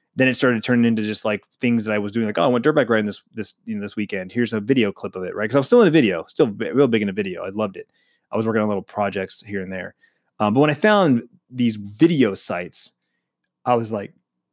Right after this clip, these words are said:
"You mean I can post a video on this website and get more views than if it was on my blog? This is amazing." And comments and stars. Who remembers stars back on YouTube? There were no thumbs up, thumbs down. It was stars. Rate it five stars, guys.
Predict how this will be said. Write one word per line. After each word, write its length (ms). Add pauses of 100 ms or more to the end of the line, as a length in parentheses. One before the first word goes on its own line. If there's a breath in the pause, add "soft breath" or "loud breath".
(280)
"You 160
mean 160
I 120
can 280
post 340
a 60
video 300
on 140
this 180
website 600 (500)
and 140
get 120
more 280
views 280
than 80
if 100
it 40
was 120
on 80
my 80
blog? 440 (1000)
This 120
is 100
amazing." 500 (320)
And 120
comments 520
and 180
stars. 540
Who 80
remembers 260
stars 400
back 180
on 100
YouTube? 500
There 80
were 80
no 120
thumbs 320
up, 120
thumbs 220
down. 160
It 40
was 140
stars. 640 (240)
Rate 140
it 120
five 220
stars, 320
guys. 280